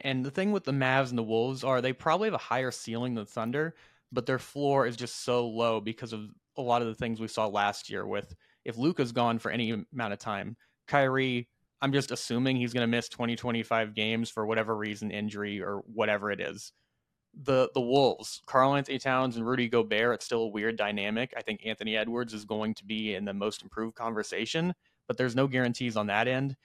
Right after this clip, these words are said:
And I'm glad you mentioned the Cavs because I probably overlooked them. I'm also high on them. I think that it's nice that K O C has these tiers, but you almost get stuck in these tiers because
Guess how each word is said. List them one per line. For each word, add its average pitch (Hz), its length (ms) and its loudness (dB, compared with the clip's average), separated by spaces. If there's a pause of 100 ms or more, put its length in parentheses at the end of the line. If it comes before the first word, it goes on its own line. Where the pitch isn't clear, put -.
(140)
And 127 80 0
I'm 135 60 4
glad 160 240 8
you 190 80 4
mentioned 165 260 2
the 127 60 -2
Cavs 120 420 0
because 117 280 0
I 113 100 -2
probably 139 380 4
overlooked 117 460 0
them. 117 200 0
I'm 123 220 0 (280)
also 123 380 4
high 123 200 4
on 113 140 2
them. 120 360 0 (420)
I 139 100 0
think 151 240 0
that 143 120 0
it's 120 180 -6
nice 117 440 0
that 123 140 -4
K 139 160 0
O 131 80 4
C 135 200 -4
has 127 200 4
these 113 220 -4
tiers, 156 500 -2
but 131 140 -2
you 131 100 0
almost 165 280 2
get - 100 -6
stuck - 420 0
in 135 60 -2
these 120 240 -4
tiers 117 420 -4
because 113 400 -4